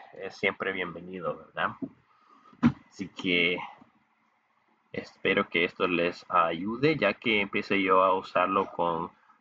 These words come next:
los clientes que, que tengo. Ya les dejo saber o hago otro video para ir a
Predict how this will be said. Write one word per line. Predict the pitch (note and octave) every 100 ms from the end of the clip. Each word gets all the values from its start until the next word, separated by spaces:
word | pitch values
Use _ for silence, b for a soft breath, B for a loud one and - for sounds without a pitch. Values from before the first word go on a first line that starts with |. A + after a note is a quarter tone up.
| _
los | - -
clientes | - F#2+ F#2 F#2+ F#2+ - - - _ _ _
que, | - F2 E2+ D#2+ D#2+ - - _ _ _ _ _ _ _ _
que | F2+ -
tengo. | F#2 F#2+ C3+ G3 -
Ya | F2 E2 D#2+
les | E2+ F2
dejo | F2 F#2+
saber | F2 D#2+ E2 E2
o | D#2+ D#2
hago | E2
otro | F2 - E2
video | D#2+ D#2+ E2
para | D#2+ D2 D2 - B B B _
ir | F2+ F2+ F2 -
a | E2+ E2 D#2 D2